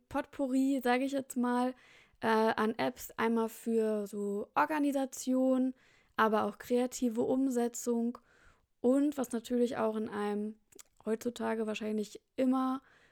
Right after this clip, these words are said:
vielleicht vollgepackten oder auch stressigen Alltag nicht fehlen darf, die Entspannung. Und damit wünsche ich euch viel Spaß bei der Podcast-Folge, aber erst noch eine kleine Werbung. Werbung!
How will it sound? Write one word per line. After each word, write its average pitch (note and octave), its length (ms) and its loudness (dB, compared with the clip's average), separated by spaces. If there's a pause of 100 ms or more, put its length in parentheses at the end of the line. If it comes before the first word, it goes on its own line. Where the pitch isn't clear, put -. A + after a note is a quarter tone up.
vielleicht G#3+ 640 2
vollgepackten B3+ 960 0
oder A#3+ 320 0
auch A3+ 160 -8
stressigen A3 720 -6
Alltag A#3 680 -2 (480)
nicht A3 400 0
fehlen A3+ 420 2
darf, G#3 460 -4 (500)
die A#3+ 460 0
Entspannung. F#3+ 840 -6 (1080)
Und G#3+ 420 2
damit A#3 400 0
wünsche B3+ 240 0
ich C4+ 80 -6
euch A3+ 240 -4
viel C4+ 200 -4
Spaß - 280 -8
bei B2+ 140 -6
der G3+ 100 -6
Podcast-Folge, G#3+ 1000 -6 (260)
aber G#3+ 400 -4
erst B3+ 260 -4
noch B3 80 -8
eine G#3+ 180 -4
kleine G3+ 300 -6
Werbung. F#3 400 -8 (320)
Werbung! A#3+ 920 2